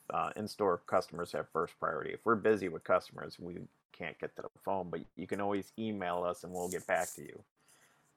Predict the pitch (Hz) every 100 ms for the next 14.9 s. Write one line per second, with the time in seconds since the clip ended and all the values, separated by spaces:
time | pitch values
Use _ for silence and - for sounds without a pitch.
0 | - 90 85 78 76 - _ _ _ _
1 | _ 123 123 151 113 101 101 98 - 92
2 | 90 - 90 90 87 - 85 85 92 101
3 | 90 85 - _ _ _ _ _ _ -
4 | 110 117 80 58 - _ _ _ _ _
5 | - 98 92 - 101 - 95 87 104 95
6 | 101 95 95 95 92 87 92 87 92 -
7 | 90 90 - 92 92 92 92 90 - 87
8 | 87 87 - 87 90 - 90 90 - 92
9 | 92 92 90 87 85 _ - - - 92
10 | - 101 - 95 95 92 - 98 92 90
11 | 87 - 92 95 92 95 92 - 95 -
12 | 95 - 85 92 92 92 95 85 78 -
13 | 87 - 104 90 76 98 90 87 120 -
14 | 90 92 - 92 95 98 107 98 87